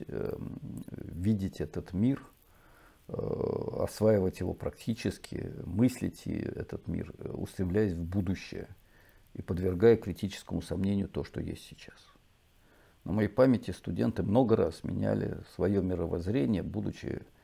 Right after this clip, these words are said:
функциональными, так сказать, придатками господствующей идеологии,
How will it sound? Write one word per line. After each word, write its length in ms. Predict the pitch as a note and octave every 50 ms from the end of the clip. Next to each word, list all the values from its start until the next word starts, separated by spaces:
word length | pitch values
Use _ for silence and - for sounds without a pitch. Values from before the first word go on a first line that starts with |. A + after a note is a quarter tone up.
| _ _ - - _ _ _ _ _ - -
функциональными, 1160 | - A2+ G#2 - - - G#2+ G#2 G#2 G2+ G2+ G#2+ A#2 A#2+ A2 G#2 G2+ G2 F#2+ F#2+ F2+ E2+ F2 F2+ -
так 80 | - E2+
сказать, 360 | - - - - - - - - -
придатками 720 | - G2+ G#2+ F#2 F#2 G#2 - - - - - F2+ E2+ E2+ E2+
господствующей 960 | E2+ F2 E2+ E2 - - - - G2+ - - - E2+ D#2+ D#2 - - F#2 F#2
идеологии, 640 | E2 E2 E2 E2+ E2 D2+ D2 - - - - F2+